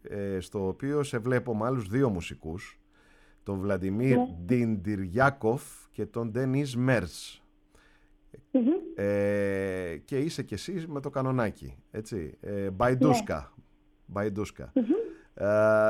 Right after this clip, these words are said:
Speaker 1: θα μας πεις κάτι γι' αυτό πριν κλείσουμε, για να το ακούσουμε και να ξέρουμε τι ακριβώς, ε, ακούμε; Και είναι παιδιά, από ό,τι
Speaker 2: Ε.
Speaker 1: κατάλαβα, από διαφορετικές χώρες. Ο ένας πρέπει να είναι Γερμανός, ο άλλος από κάποια χώρα βαλκανική.
Speaker 2: Βουλγαρία.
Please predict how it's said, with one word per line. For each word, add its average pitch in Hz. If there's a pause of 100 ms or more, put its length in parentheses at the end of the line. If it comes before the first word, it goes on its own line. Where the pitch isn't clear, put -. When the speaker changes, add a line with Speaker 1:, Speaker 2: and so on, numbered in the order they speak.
(100)
Speaker 1:
θα 120
μας 120
πεις 120
κάτι 123
γι' 113
αυτό 135
πριν 139
κλείσουμε, 127
για 110
να 117
το 117
ακούσουμε 120
και 113
να 117
ξέρουμε 123
τι 131
ακριβώς, 123
ε, 117
ακούμε; 123 (680)
Και 127
είναι 175
παιδιά, 156
από 170
ό,τι 175
Speaker 2:
Ε. -
Speaker 1:
κατάλαβα, 175
από 175
διαφορετικές 151
χώρες. 151
Ο 147
ένας 156
πρέπει 139
να 143
είναι 139
Γερμανός, 123
ο 147
άλλος 151
από 135
κάποια 139 (540)
χώρα 131
βαλκανική. 98
Speaker 2:
Βουλγαρία. 247